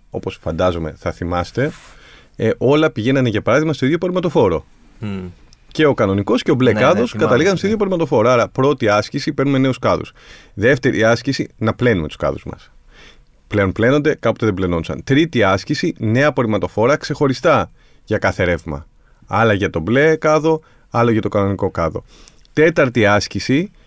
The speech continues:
Speaker 1: να βάλουμε και το καφέ κάδο στη ζωή μας. Δεν μπορούμε να το ξεκινήσουμε αμέσως σε όλους, αλλά ξεκινάμε από τα σούπερ μάρκετ, ξεκινάμε από τα ξενοδοχεία,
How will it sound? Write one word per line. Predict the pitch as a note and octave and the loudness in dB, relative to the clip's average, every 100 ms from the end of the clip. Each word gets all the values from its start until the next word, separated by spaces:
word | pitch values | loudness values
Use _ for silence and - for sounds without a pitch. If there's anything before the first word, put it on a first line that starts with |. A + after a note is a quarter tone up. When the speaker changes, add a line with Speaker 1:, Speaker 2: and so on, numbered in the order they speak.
| _ - | _ -4
Speaker 1:
να | A2+ A2 F#2 - | 0 0 -2 -6
βάλουμε | G2+ G#2+ C#3+ D3 B2+ | -2 2 4 4 0
και | - | 0
το | G#2+ F#2+ | -2 -2
καφέ | A#2 G2 D#3+ | 0 0 2
κάδο | D3+ B2 G2 | 2 2 0
στη | - | -4
ζωή | F2 F2 F2+ | -2 0 0
μας. | F#2+ C#3+ F3+ - | 2 0 0 -4
Δεν | B2 C#3+ | 0 2
μπορούμε | D3 D#3 C#3 | 4 2 2
να | B2 | 0
το | |
ξεκινήσουμε | A2+ A2+ B2+ G2+ A2+ | -2 -2 -2 -2 0
αμέσως | A2 A#2 A#2 G#2 | 2 2 0 -2
σε | - | 0
όλους, | G2 G2+ D3 E3+ | 2 2 0 0
αλλά | D3+ | -2
ξεκινάμε | C3 B2+ C3+ C3 | -2 -2 0 0
από | |
τα | - | -2
σούπερ | F#2 - F2 | -6 -6 -2
μάρκετ, | C3 D3 C3 | 0 0 -4
ξεκινάμε | - G#2+ G#2 | -8 -6 -4
από | |
τα | F2+ | -6
ξενοδοχεία, | - F2 F2+ - E3+ | -6 -6 -4 0 0